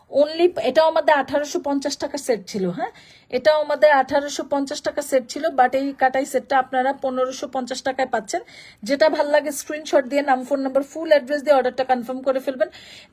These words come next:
যারা একটু স্টাইলিশ কিছু পড়তে চান বা অন্যরকম কিছু পড়তে চান, তারা এটা দেখবেন, একদম এক কথায়, হ্যাঁ? এগুলো না, ও নিজেকেই নিজে হাইলাইট করে, এগুলো নিজে একটা সৌন্দর্য তৈরি করে, বা অথবা এগুলাতে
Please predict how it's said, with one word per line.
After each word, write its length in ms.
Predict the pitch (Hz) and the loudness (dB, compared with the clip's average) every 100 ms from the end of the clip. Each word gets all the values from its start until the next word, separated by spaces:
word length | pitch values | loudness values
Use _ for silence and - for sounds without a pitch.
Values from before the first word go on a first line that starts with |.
| 220 | 4
যারা 200 | 277 294 | 6 6
একটু 140 | 302 359 - | 4 -2 -4
স্টাইলিশ 400 | - 269 269 302 - | 2 4 4 0 -8
কিছু 160 | 294 285 240 | -8 -6 -6
পড়তে 220 | 233 220 | -4 -2
চান 120 | 226 240 | -2 0
বা 60 | 247 - 262 | -2 -2 -2
অন্যরকম 460 | 330 370 392 392 311 | 0 2 0 0 -6
কিছু 160 | - - 208 | -10 -10 -6
পড়তে 220 | 190 185 180 | -6 -6 -6
চান, 100 | 185 185 | -6 0
তারা 160 | 254 262 269 | 2 2 2
এটা 140 | 214 202 | 0 -2
দেখবেন, 220 | 180 170 185 208 | -4 -6 -6 -6
একদম 200 | 202 262 220 | -4 -4 -4
এক 60 | - | -4
কথায়, 280 | 208 - 190 | -10 -6 -8
হ্যাঁ? 140 | 339 294 - - - 262 | -8 -12 -16 -16 -6 -2
এগুলো 220 | 330 349 415 | 2 2 2
না, 80 | 330 196 170 | 0 -2 -2
ও 20 | 269 294 | -2 -2
নিজেকেই 380 | 294 302 339 370 330 | -4 -4 -2 -2 -2
নিজে 180 | 277 285 240 | 0 0 2
হাইলাইট 320 | 208 202 185 190 | 0 0 -2 -2
করে, 140 | 175 170 185 | -2 -2 -6
এগুলো 220 | 240 294 320 269 | -2 2 2 2
নিজে 220 | 285 269 339 | 0 0 0
একটা 140 | 330 294 | -2 -8
সৌন্দর্য 340 | 285 269 262 220 240 | -4 -2 -2 -6 -4
তৈরি 200 | 233 202 190 | -2 -2 -2
করে, 140 | 175 170 - - - 247 | -4 -4 -14 -20 -8 4
বা 80 | 285 294 | 6 6
অথবা 260 | 294 349 311 | 4 0 0
এগুলাতে 400 | 269 285 302 294 | 0 4 4 4